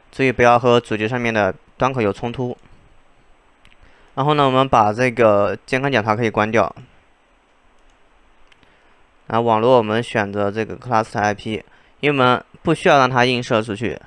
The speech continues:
我们需要使用的主机网络，所以导致映射会给我们端口有冲突，所以我们就不映射。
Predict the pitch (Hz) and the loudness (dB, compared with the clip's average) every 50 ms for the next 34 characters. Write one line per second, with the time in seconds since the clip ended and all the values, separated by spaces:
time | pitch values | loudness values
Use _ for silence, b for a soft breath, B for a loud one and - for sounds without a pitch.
0 | - - - 113 113 113 120 120 - 160 147 139 135 - - - 117 107 110 117 | -18 -12 -8 -6 -4 -4 -4 -2 0 2 2 2 2 0 -4 -6 -4 -2 0 0
1 | 123 120 110 107 107 98 98 98 98 - - 110 120 135 135 104 98 95 107 101 | -2 -2 0 0 0 2 0 -2 -4 -4 -6 -2 0 2 2 2 2 0 0 -2
2 | - - - b b b b b b b b b b - 139 123 123 123 123 131 | -2 -4 -10 b b b b b b b b b b -8 -4 -2 0 0 0 0
3 | 143 135 131 135 135 120 - 135 123 113 104 - 110 104 85 98 107 107 104 101 | -2 -2 0 0 0 0 0 0 -2 -2 -2 -2 -2 -2 -2 -2 -4 -4 -2 -2
4 | 101 101 101 101 101 - _ _ _ - - - 127 123 131 127 117 104 95 95 | -4 -2 -4 -4 -6 -8 _ _ _ -18 -8 -4 -4 -2 -2 -2 -2 -2 -2 -4
5 | - 117 110 110 117 110 101 - 123 - - - 113 107 104 107 113 107 107 - | -6 -8 -8 -6 -6 -6 -6 -8 -12 -14 -10 -8 -8 -6 -6 -6 -6 -6 -6 -8
6 | 104 110 113 110 117 - 123 98 78 | -8 -8 -8 -8 -6 -4 -4 -4 -4